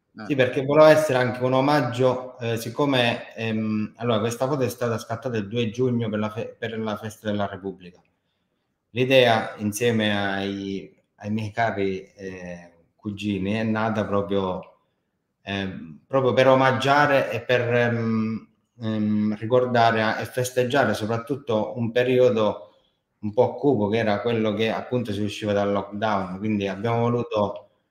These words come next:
Speaker 2: eh, festeggiarlo così. Eh, una volta individuata la, la posizione, eh, la cornice naturalistica sempre qua siamo sempre a Sant'Angelo,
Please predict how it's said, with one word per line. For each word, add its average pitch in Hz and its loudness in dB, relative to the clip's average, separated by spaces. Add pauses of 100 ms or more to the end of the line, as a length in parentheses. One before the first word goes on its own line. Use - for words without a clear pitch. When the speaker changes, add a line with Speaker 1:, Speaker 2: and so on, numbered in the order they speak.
(240)
Speaker 2:
eh, 104 -2
festeggiarlo 113 0
così. 101 -2 (460)
Eh, 98 -6
una 135 4
volta 156 4
individuata 123 4 (440)
la, 110 4 (320)
la 107 2
posizione, 117 0 (260)
eh, 98 -4
la 107 0
cornice 113 0
naturalistica 101 -4
sempre 92 -8 (800)
qua 107 -2
siamo 104 -2
sempre 101 -4
a 98 0
Sant'Angelo, 95 -4